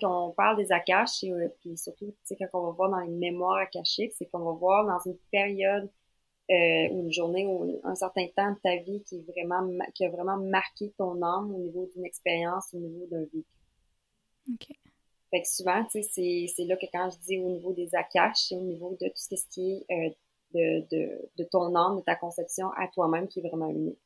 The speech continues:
Speaker 2: OK. Puis c'est là, le, quand le concept justement des, des vies antérieures
Speaker 1: Ouais.
Speaker 2: que tu peux aller voir.
Speaker 1: C'est en plein ça.
Speaker 2: OK. Puis les vies antérieures, là, on dirait, je,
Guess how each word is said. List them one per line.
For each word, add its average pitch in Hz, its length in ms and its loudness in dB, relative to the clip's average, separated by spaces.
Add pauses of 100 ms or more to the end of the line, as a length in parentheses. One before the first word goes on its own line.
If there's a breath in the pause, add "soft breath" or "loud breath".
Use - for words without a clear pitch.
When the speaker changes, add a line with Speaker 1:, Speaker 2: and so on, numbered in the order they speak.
(720)
Speaker 2:
OK. - 260 -8 (800 soft breath)
Puis - 280 -4
c'est 233 240 0
là, 226 200 4
le, 220 140 0 (220)
quand 226 240 0
le 220 80 0
concept 220 340 -4
justement 220 240 0
des, 208 220 0 (160)
des 214 140 0
vies 208 160 -2
antérieures 196 840 -4 (440 soft breath)
Speaker 1:
Ouais. 196 200 2
Speaker 2:
que - 80 -12
tu - 120 -14
peux 220 100 -4
aller 196 160 -2
voir. 190 640 -8 (260)
Speaker 1:
C'est 196 160 -12
en 185 100 -2
plein 180 220 -6
ça. - 160 -2 (760)
Speaker 2:
OK. - 220 -12 (720 loud breath)
Puis 220 200 0 (160)
les 220 200 2
vies 220 120 -2 (120)
antérieures, 185 540 -2
là, 185 280 -2 (560 soft breath)
on 196 60 2
dirait, 214 260 0 (120)
je, - 140 -8